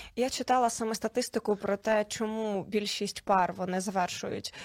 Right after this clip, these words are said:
е, своє взагалі існування в, на перший рік, е, саме відносин. І пояснення до неї було таке, що просто ви не готові були до відносин, а на самому початку ви не зрозуміли, якби, для чого це все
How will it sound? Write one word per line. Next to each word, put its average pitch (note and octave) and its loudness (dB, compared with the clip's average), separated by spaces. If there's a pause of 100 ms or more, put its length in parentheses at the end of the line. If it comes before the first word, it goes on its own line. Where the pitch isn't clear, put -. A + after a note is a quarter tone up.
(280)
е, F#3+ 4
своє G3 2
взагалі F#3+ 0
існування F#3+ 0
в, - -10
на F#3+ 2
перший F#3+ 0
рік, G3+ -2 (420)
е, G3+ -2
саме F#3+ 0
відносин. A#3+ 0
І A3 0
пояснення A3+ 0
до A3 4
неї D#4 2
було A3 0
таке, C#4 0
що A3 4
просто C#4 2
ви A3+ 2
не A3 4
готові A3 6
були F#3+ -4
до F#3+ 0
відносин, A#3 2
а A3+ 0
на A3+ 0
самому G#3+ -2
початку - -2
ви A#3 2
не G#3+ 4
зрозуміли, G3+ 0
якби, F#3 2
для F#3+ -2
чого G3 -2
це - -6
все G3 -2